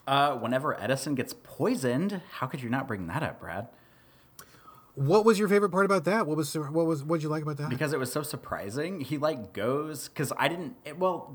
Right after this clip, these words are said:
Speaker 1: okay, so one of the weird things about the game, too, that maybe we should say is that, and this happened to me a few times and it was a little bit frustrating, is that depending on who you follow first,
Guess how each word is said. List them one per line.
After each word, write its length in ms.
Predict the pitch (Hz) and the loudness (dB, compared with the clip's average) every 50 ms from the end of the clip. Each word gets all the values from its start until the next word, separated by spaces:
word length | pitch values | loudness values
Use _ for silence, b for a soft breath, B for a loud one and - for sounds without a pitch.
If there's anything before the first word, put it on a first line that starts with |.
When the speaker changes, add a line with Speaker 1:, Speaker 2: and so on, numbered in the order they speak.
| - - | -4 -2
Speaker 1:
okay, 200 | 180 - 196 - | 0 0 0 0
so 200 | - 196 185 170 | 0 0 -2 0
one 180 | 160 170 196 | 0 -2 -2
of 60 | 220 | 0
the 80 | 214 226 | -2 -2
weird 180 | 196 180 175 143 | -2 -2 -2 0
things 200 | 160 151 139 131 | 0 0 0 0
about 140 | 139 131 | 0 0
the 60 | - 110 | 0 -2
game, 220 | 110 107 104 98 | -2 -2 -2 -2
too, 340 | - - - 107 101 95 90 | -4 -4 -4 -2 -2 -4 -4
that 200 | 82 92 90 80 | -4 -4 -4 -4
maybe 220 | 92 98 92 95 92 | -4 -4 -4 -4 -6
we 80 | 92 | -6
should 160 | 90 98 90 | -8 -10 -10
say 180 | - - 98 92 | -6 -4 -2 -2
is 140 | 92 90 92 | -2 -2 -2
that, 180 | 101 92 90 | -2 -2 -2
and 140 | 82 110 123 | -2 -2 -2
this 100 | 143 143 | -2 0
happened 240 | - 180 165 175 165 | 0 0 0 0 0
to 40 | 143 | -2
me 80 | 117 | -2
a 40 | 104 | -2
few 160 | - - 104 | -4 -6 -6
times 260 | - - 98 92 87 - | -4 -4 -4 -4 -4 -8
and 80 | 95 | -8
it 20 | 90 | -6
was 100 | 92 95 | -4 -4
a 20 | |
little 140 | 98 95 - | -4 -4 -6
bit 60 | - | -6
frustrating, 420 | - 95 92 - - 98 90 90 | -6 -6 -6 -4 -6 -6 -6 -6
is 80 | 92 90 | -6 -6
that 120 | 107 98 | -6 -6
depending 340 | - 107 - 156 170 190 196 | -6 -8 -8 -6 -6 -4 -4
on 280 | 190 180 175 160 131 127 B B B B B - | -2 -2 -2 -2 -4 -6 B B B B B -6
who 80 | - | -2
you 140 | 143 139 127 | -2 -2 -2
follow 440 | 131 - - 110 95 95 107 110 104 | -4 -2 0 0 2 2 2 0 -2
first, 640 | - - - 98 95 117 170 185 - - - - | -4 -4 -4 -4 -2 -2 -4 -4 -6 -6 -8 -10